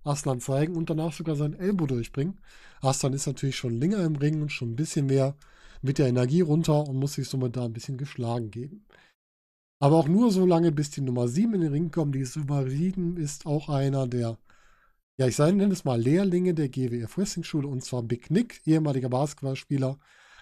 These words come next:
der hier auftaucht. Ein unheimlich großer Kerl, über zwei Meter, Stück über zwei Meter,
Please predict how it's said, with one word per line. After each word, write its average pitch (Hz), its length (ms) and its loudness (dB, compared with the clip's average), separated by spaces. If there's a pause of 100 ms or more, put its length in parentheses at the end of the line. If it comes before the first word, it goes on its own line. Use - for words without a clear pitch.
(120)
der 147 100 4
hier 147 140 4
auftaucht. 147 480 0
Ein 131 140 -4
unheimlich 160 400 2
großer 170 640 0 (120)
Kerl, 147 380 0 (520)
über 170 260 4
zwei 147 240 -2
Meter, 156 420 0
Stück - 260 -6
über 156 160 -2
zwei 143 200 -4
Meter, 147 340 -2